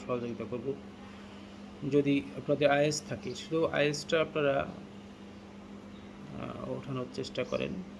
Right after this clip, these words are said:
মিনিমাম সিক্স পয়েন্ট ফাইভ for masters।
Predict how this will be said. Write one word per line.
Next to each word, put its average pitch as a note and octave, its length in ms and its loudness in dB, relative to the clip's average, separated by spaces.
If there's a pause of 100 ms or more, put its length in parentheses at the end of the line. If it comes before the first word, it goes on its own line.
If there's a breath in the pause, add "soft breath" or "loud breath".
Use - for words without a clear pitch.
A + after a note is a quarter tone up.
(840)
মিনিমাম C3 320 -2
সিক্স - 360 -6
পয়েন্ট B2+ 200 -2 (100)
ফাইভ B2+ 180 2 (100)
for A#2+ 80 -2
masters। B2 560 -2